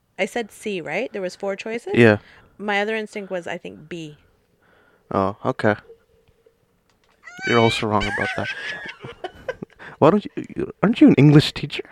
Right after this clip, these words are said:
Speaker 2: <laughs>
Speaker 1: Uh, no, I, there's a difference. I teach English as a second language.
Speaker 2: Oh, okay. So I guess, yeah, you don't really,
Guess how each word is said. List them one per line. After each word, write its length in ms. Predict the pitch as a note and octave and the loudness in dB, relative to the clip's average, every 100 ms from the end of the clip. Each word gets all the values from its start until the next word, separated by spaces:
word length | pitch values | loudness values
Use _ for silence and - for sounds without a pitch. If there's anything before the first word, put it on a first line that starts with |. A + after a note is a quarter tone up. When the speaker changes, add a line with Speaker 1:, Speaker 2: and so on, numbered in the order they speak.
| - - | -12 -10
Speaker 2:
<laughs> 180 | - - - - - - - | -10 -12 -20 -20 -12 -6 0
Speaker 1:
Uh, 380 | - A#3+ A3+ A3+ G3+ | 4 6 6 2 0
no, 160 | C#4 A3+ | -4 -2
I, 180 | G3 A3 - | -2 -4 -8
there's 240 | G3 A3+ | -4 -2
a 60 | A3 | -2
difference. 420 | G3 G#3 F3+ E3 | -4 -6 -6 -4
I 80 | F#3+ | -4
teach 320 | G3 A#3 G#3+ | -4 -6 -8
English 360 | - G3 G3 G3 | -10 -8 -8 -8
as 100 | F3 | -10
a 80 | F3+ | -8
second 380 | - G#3+ C4+ E3 | -6 -4 -4 -6
language. 400 | - - - - | -10 -12 -12 0
Speaker 2:
Oh, 200 | A#2 A2 | 4 4
okay. 260 | G#2 F2+ | 2 -2
So 160 | G#2+ A2 | 0 0
I 60 | B2+ | 2
guess, 220 | C3+ - | 2 2
yeah, 160 | G#2+ | 2
you 120 | G#2 G#2 | 2 0
don't 200 | A2 - - - _ _ _ - | -2 -6 -16 -20 _ _ _ -2
really, 320 | G#2+ G#2 | -2 -2